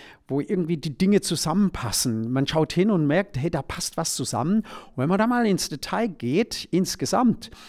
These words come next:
sieht man Dinge, die nicht so bei uns sind.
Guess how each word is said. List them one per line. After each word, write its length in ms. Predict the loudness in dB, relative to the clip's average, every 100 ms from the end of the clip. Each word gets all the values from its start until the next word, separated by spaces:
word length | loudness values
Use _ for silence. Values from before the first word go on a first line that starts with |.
| -10
sieht 480 | -4 0 2 2 0
man 380 | 0 2 0 0
Dinge, 320 | 2 4 2
die 420 | 0 -14 -4 2
nicht 440 | 4 2 0 -12 -6
so 220 | 0 0
bei 280 | 2 0 0
uns 400 | 0 0 -2 -2
sind. 420 | -2 -2 -12